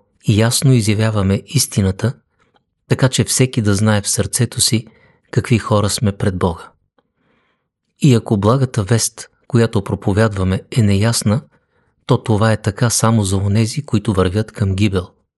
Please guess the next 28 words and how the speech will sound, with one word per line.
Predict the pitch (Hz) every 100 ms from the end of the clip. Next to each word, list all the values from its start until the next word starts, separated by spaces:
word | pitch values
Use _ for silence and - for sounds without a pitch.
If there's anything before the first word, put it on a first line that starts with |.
| _ _ _ _ _ _ _ _ _ -
Богът | 110 127 - 180 -
на | 104
този | - 107 104
свят | - 113 117 - _ _ _ _ _ -
е |
заслепил | 120 113 - 104 123 160 -
умовете | 117 107 117 -
на | 101 95
невярващите, | 92 104 113 101 90 117 - _ _ _ _ _ -
за | 107 104
да | 101
не | 95
могат | 107 117 113 110
да | 101
видят | 98 110 101 - - _
светлината | - 117 104 104 104 107 101
на | 98
благата | 92 101 104 - 95
вест | 110 113 - - _ _ _ _ _
за | 101 101
славата | - 101 98 98
на | 92
Христос, | - 101 - 120 120 - _ _ _ _ -
който | 104 95 98
е |
Божият | 92 101 98 98 - - -
образ. | 104 90 92 - - _ _ _ _ _ _ _ _ _ _ _ _ _ _ _ -
Ние | 120 143 147